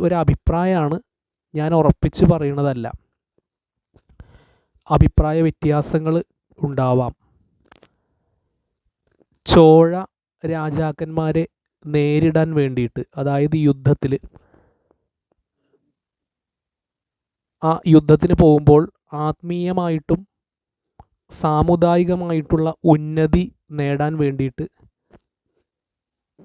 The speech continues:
കുലശേഖര രാജാവായിരുന്ന രാമവർമ്മ കുലശേഖരൻ എന്ന് പറയുന്ന ആൾ, അദ്ദേഹം നടത്തിയ ഒരു ആചാരമായിട്ടും കൊടുങ്ങല്ലൂർ ഭരണിയെ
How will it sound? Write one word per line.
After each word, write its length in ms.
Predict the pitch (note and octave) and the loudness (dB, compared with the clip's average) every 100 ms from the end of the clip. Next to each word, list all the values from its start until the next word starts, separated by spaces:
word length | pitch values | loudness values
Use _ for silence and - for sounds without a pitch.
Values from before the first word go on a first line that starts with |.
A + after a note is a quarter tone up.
| _ - | _ 2
കുലശേഖര 840 | F3 E3+ F3 F3+ G3+ F#3+ F3+ F#3 F#3 G3 - _ _ _ _ _ _ _ _ - | 4 6 4 0 0 0 0 0 0 -4 -10 _ _ _ _ _ _ _ _ -6
രാജാവായിരുന്ന 960 | D#3+ D#3+ D3 E3 E3 E3 D#3+ D#3 D#3 E3 - - D3+ | -2 0 2 2 2 2 2 0 -4 -8 -12 -8 -4
രാമവർമ്മ 680 | D#3 D3+ E3 F#3 F#3 E3+ E3+ E3+ _ _ - | -2 -2 -2 0 0 0 -4 -6 _ _ 2
കുലശേഖരൻ 800 | D#3+ D3+ D3+ E3+ D#3 C#3+ D3 D#3 E3 - | 2 4 -2 0 -2 0 -2 -2 -4 -10
എന്ന് 120 | D3+ D3 | -6 -4
പറയുന്ന 300 | D3 C#3+ C#3+ C3+ | -2 -4 -6 -6
ആൾ, 100 | B2+ C#3 - _ _ _ _ _ _ _ _ _ _ _ - | -4 -6 -8 _ _ _ _ _ _ _ _ _ _ _ -4
അദ്ദേഹം 320 | D3 D3+ D3+ E3+ | 2 2 2 0
നടത്തിയ 500 | D3+ C#3+ - D3+ E3 - _ _ _ _ _ - D#3 | -2 -2 -2 -2 -4 -12 _ _ _ _ _ 4 6
ഒരു 160 | D#3+ E3+ D3+ D3 | 6 2 -4 -6
ആചാരമായിട്ടും 1120 | C#3+ D#3+ D#3+ E3+ E3+ F#3 F3+ D#3+ D#3 - E3 - _ _ _ _ _ _ _ _ - | -4 -2 -2 -4 -2 -2 -4 -4 -6 -4 -4 -4 _ _ _ _ _ _ _ _ 2
കൊടുങ്ങല്ലൂർ 480 | D3 D3 D3+ D#3 D#3 _ - D3 | 2 2 0 0 0 _ -2 0
ഭരണിയെ 460 | C#3 C#3+ D3+ D#3+ | 0 -4 -4 -4